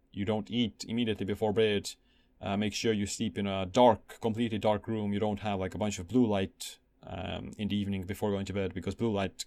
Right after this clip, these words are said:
can also suppress melatonin, and, uh, that is going to prevent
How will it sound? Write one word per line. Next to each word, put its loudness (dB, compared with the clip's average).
can 0
also 4
suppress 6
melatonin, 4
and, 0
uh, 2
that 6
is 0
going 0
to 0
prevent 2